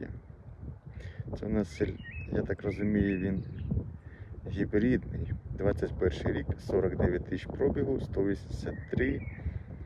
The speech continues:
сто вісімдесят три кінські сили за тридцять три тисячі сімсот тридцять євро. Ось така от ціна на автомобілі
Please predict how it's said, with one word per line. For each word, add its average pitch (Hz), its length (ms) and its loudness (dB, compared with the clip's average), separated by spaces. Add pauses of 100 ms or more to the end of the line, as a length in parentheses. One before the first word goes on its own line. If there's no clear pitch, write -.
(540)
сто - 220 4
вісімдесят 90 720 0 (160)
три 139 360 0 (420)
кінські 101 360 -2
сили 101 600 2 (760)
за 92 300 2
тридцять 98 500 -2
три 104 220 -2
тисячі 127 520 -8
сімсот - 420 -10 (100)
тридцять - 500 -10
євро. 82 280 -6 (1400)
Ось - 200 -8
така 117 260 -2
от 104 200 0 (360)
ціна 92 340 0 (180)
на 90 160 -2
автомобілі 90 800 2